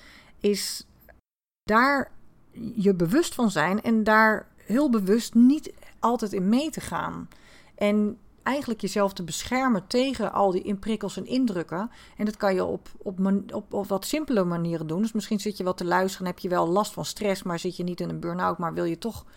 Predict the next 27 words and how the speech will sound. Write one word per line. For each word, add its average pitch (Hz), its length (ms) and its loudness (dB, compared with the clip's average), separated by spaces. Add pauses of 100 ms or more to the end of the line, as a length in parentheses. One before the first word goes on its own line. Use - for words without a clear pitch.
(380)
een 180 100 -4
wat 180 140 0
relaxter 185 520 -2
leven, 196 540 -2 (500)
is - 480 -2 (100)
al 190 440 -6 (440)
echt - 240 -4
te 185 140 -2
detoxen. 190 800 -2
Te 214 140 -8
detoxen, 226 720 -2 (140)
digitale 220 680 2
detox. 214 440 -4
Dus 208 160 -8
af 262 180 2
en 262 80 -8
toe 226 140 -4
die 196 120 -4
telefoon 220 520 0
gewoon 196 200 -2
wegleggen. 185 640 -4 (320)
Af 247 200 2
en 240 60 -4
toe 233 140 -2
die 214 120 4
mailbox 214 600 4
uitzetten. 170 640 -2